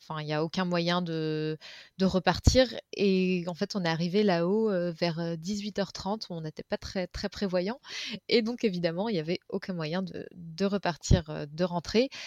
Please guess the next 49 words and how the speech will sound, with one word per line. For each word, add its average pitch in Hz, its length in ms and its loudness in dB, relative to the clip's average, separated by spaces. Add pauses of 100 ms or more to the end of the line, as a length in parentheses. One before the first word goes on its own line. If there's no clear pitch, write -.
(180)
Donc, 190 140 -6
on 196 80 4
a 196 80 8
réussi 214 680 4
à 175 340 6
négocier 202 560 2
pour - 160 -8
trouver 185 220 -2
une 180 120 -2
petite 202 200 -6
place 214 320 4
dans 180 180 0
un 175 100 -4
petit 202 180 -6
chalet. 190 380 2 (460)
Et 226 240 6
on 208 100 2
a 185 100 4
passé 180 300 2
la 202 120 6
soirée 185 420 2
là-bas 190 360 2
avec 170 280 -2
les, 175 260 -6
les 185 260 -2
gardiens, 185 600 0
euh, 170 280 -6
du 175 180 -6
chalet, 170 520 2
euh, - 40 -2 (400)
à 180 80 2
boire 185 260 4
de, 160 240 -2
de 165 140 -2
la 175 100 4
tsouika, 185 500 2
qui - 200 -8
est 160 100 -2
l'alcool, 165 440 0
euh, - 200 -4 (440)
l'alcool 180 360 2
un 170 80 -2
peu 185 140 -2
traditionnel, 185 800 4
euh, 160 100 2
l'eau 196 200 6
de 175 100 -2
vie 185 200 0
roumaine, 180 440 2